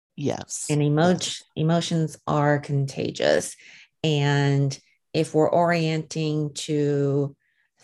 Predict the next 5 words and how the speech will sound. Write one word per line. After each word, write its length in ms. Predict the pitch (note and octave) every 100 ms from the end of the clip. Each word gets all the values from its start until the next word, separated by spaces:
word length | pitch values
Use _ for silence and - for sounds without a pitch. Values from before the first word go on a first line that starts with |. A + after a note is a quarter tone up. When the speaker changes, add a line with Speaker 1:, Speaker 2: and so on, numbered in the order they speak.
| -
Speaker 2:
threat 540 | D3+ D#3 E3 G3 - - - - -
because 440 | D3 - D3+ C#3
we're 180 | C#3+ C#3+
afraid 1120 | - C#3 - - D3+ D3+ D#3 E3+ G3 G#3+ G#3+ - - _ _ _ _ _ _ -
of 520 | E3 D#3 D3+ D3+ C#3+